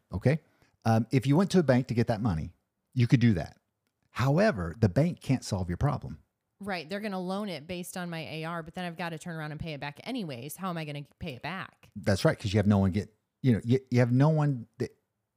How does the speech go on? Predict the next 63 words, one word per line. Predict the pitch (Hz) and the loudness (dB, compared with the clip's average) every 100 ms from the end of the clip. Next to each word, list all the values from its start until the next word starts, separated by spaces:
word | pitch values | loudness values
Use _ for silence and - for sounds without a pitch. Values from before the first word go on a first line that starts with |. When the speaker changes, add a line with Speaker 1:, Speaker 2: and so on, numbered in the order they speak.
| - | 0
Speaker 1:
is | 110 | 2
getting | 123 107 95 | 6 6 6
your | 90 87 | 4 2
recovery, | 95 151 90 | 2 2 4
doing | 117 151 | 6 6
your | 82 | 4
recovery, | 82 147 73 | 0 -6 -4
right? | 90 | -2
Speaker 2:
It | 202 | -2
doesn't | 208 175 | -4 -8
solve | - 208 185 | -8 -6 -6
my | 156 | -10
problem | - 196 170 165 | -8 -8 -8 -10
of | 156 | -10
not | 180 143 | -8 -8
being | 156 139 | -8 -10
able | 117 | -10
to | 180 | -8
collect | 175 180 - | -6 -6 -8
it. | 80 - | -12 -4
Speaker 1:
So | - 147 | 4 6
would | 151 | 6
it | 147 | 4
make | 139 117 | 0 0
more | 165 185 | 0 0
sense | - 156 135 | 0 -2 0
that | 113 90 | 0 -2
if | - - | -4 -6
I | - 214 | 0 4
loaned | 247 151 110 90 | 6 8 8 6
you | 90 | 2
the | 87 | 0
eighty | 82 80 | -2 -2
thousand | 85 78 73 57 | -4 -4 -6 -10
dollars, | - 64 131 - _ _ _ _ _ - | -10 -12 -14 -16 _ _ _ _ _ -2
because | 120 110 | 4 4
it's | 110 - | 4 4
my, | 120 - | 2 2
it's | 113 | 2
our | 117 117 | 6 6
money | 113 139 - 110 _ | 6 4 0 -8 _
Speaker 2:
Yep. | 160 131 | -6 0
Speaker 1:
that | 107 | 4
we're | 117 | 6
loaning | 127 127 | 6 6
it | 143 | 2
for | 139 | 0
you | 123 | 0
in | 110 113 | 4 2
advance, | 131 87 82 - - _ _ _ _ _ _ - | 4 0 -2 -8 -16 _ _ _ _ _ _ -2
for | 127 - | 0 2
us | 135 | 2
to | 147 | 2
do | 127 | 4
the | 120 | 4
recovery | 104 101 170 117 | 4 2 2 2
because | 101 110 | 4 4
I | 104 | 6
wanna | 120 98 | 6 4
get | 104 | 4
that | 98 | 6
money | 107 | 6
back? | 95 120 - | 6 4 0